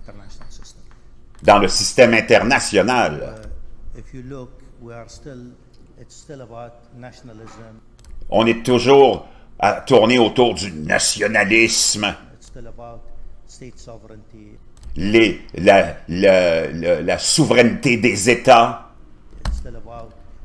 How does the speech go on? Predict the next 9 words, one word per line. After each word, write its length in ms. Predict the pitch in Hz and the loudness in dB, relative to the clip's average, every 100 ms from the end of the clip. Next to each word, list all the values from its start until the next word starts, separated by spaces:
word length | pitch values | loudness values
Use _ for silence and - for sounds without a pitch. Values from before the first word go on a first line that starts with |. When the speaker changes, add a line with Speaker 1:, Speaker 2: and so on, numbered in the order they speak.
| - 131 | -18 -18
Speaker 1:
use 200 | 123 104 | -20 -20
of 80 | 101 | -20
force 440 | - 120 110 - | -18 -18 -18 -20
or 100 | 107 - | -20 -20
non- 160 | - 127 - - - - - - | -20 -20 -20 -20 -18 -14 -12 -10
Speaker 2:
C'est 360 | - 107 - | -4 -4 -4
toujours 380 | - 110 104 123 | -6 -4 4 6
autour 400 | 113 101 123 120 | 6 4 4 4
de 260 | 104 104 92 | 6 4 4